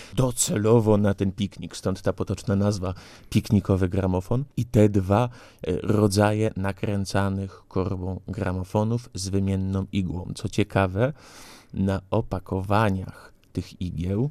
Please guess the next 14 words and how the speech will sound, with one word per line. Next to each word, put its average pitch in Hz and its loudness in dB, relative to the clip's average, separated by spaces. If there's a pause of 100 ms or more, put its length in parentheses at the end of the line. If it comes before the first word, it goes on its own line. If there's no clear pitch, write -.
(100)
to 107 -12
były 95 -2
takie 92 -2
metalowe 92 0
pudełeczka, 95 -4 (380)
często 110 4
znajdowała 95 2
się - -10
adnotacja 95 -4 (280)
z 95 -2
bardzo 104 2
wyraźnym, 104 2
acz - -14
uprzejmym - -2